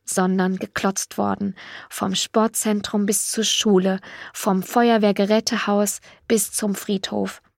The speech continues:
Alles blitzte und blinkte, war weitläufig und vom Feinsten und hat sicher einige Umsiedelungstränen gut getrocknet. Aber das Sterile, von dem Dirk erzählt hat, nahmen wir ebenfalls wahr.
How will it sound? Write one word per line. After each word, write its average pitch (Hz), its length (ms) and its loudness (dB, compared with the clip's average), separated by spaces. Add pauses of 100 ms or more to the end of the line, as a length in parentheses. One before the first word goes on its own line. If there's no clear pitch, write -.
(640)
Alles 214 440 2
blitzte 208 600 -2
und 196 300 -6
blinkte, 202 560 0 (420)
war 214 340 2
weitläufig 208 800 0
und 208 160 -2
vom 220 220 0
Feinsten 220 680 -2 (300)
und 240 220 2
hat 233 160 0
sicher 240 460 0 (180)
einige 214 520 4
Umsiedelungstränen 202 1300 0
gut - 240 -4
getrocknet. 196 720 -6 (920)
Aber 208 200 0
das 190 220 -2
Sterile, 208 760 0 (340)
von 208 280 2
dem 185 300 2
Dirk 196 280 2
erzählt 226 520 -2
hat, 190 280 -4 (420)
nahmen 208 400 2
wir 254 160 0
ebenfalls 202 680 -2
wahr. 202 260 -2